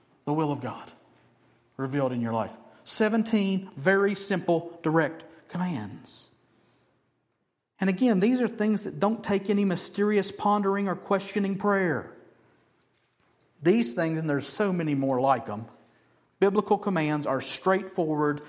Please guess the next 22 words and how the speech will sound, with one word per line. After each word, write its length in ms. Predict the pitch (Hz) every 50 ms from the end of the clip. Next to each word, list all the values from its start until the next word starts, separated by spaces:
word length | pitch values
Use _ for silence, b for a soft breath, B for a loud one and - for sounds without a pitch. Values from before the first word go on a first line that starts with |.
| B B B
and 160 | 135 131 127
call 360 | - - - 151 147 151 160
for 260 | 156 - - 147 123 -
immediate 840 | 135 127 127 131 143 160 170 175 165 165 165 165 165 - - 127 -
Joseph-like 1080 | - 135 143 143 147 - - - 147 131 - - - 123 123 131 131 131 127 - - - -
obedience. 1000 | 127 123 110 113 131 123 117 107 101 95 - - - - - - - - - - _ _ _ _ _ _ _ _ _ _ _ _ _ _ _ _ _ _ _ _ _ _ _ _ _ _ _ _ _ _ _ _ _ _ _ _ _ _ _ _ _ _ _ _ _ _ _ _ _ -
You 80 | 127 120
see, 220 | - - 180 190
God 440 | 175 147 139 170 165 175 185 202 196
has 200 | 196 196 190 -
chosen 540 | - - - 180 156 147 143 143 151 151 147
to 140 | - 147 135
use 400 | 135 139 143 135 139 123 - -
people 600 | - - - - 180 127 - - 110 113 110 113 -
to 160 | - 135 113
accomplish 560 | - - - 139 127 123 - 120 117 113 -
his 180 | - 110 107 -
plan. 440 | - - 127 113 101 95 95 - - b b b b
He 160 | - 185 175
is 180 | 147 123 113 113
brave 580 | 110 127 131 135 131 131 127 123 120 120 117 120
indeed. 640 | - 113 107 101 110 101 98 - 78 76 78 -